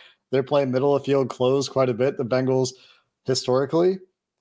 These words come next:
have picked apart middle of field close stuff. It'll be interesting to see if there is an adaptation or if the Seahawks kinda do what they do, and if the Bengals can get after those seams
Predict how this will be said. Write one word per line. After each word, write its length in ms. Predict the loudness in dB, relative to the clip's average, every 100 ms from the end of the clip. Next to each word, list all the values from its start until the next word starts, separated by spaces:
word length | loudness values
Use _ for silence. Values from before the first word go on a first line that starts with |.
| _ _
have 320 | -2 -2 0
picked 220 | -4 -4 -4
apart 280 | -2 -2 0
middle 220 | 0 0
of 80 | 0
field 260 | 0 0
close 400 | -2 0 0 -2
stuff. 320 | -2 0 0
It'll 140 | -2 0
be 140 | 0
interesting 340 | 0 -4 -4 -2
to 80 |
see 340 | 0 0 0 0 -6 -4
if 160 | -2
there 160 | 0 0
is 200 | 0 0
an 100 | 0
adaptation 880 | 0 2 2 0 0 -2 0 -2 -2 -8 _ _ _
or 260 | 0 2 2
if 280 | 0 -2 -4
the 140 | -4
Seahawks 520 | -2 2 2 2 0
kinda 240 | 0 0 0
do 160 | 2
what 160 | 2 2
they 140 | 0
do, 160 | 2 0
and 100 | 0
if 100 | -4
the 80 | -2
Bengals 400 | -2 0 -2 -2
can 240 | -2 0
get 120 | 0
after 300 | 0 0 0
those 280 | 0 0 -2
seams 540 | -2 0 2 0 -2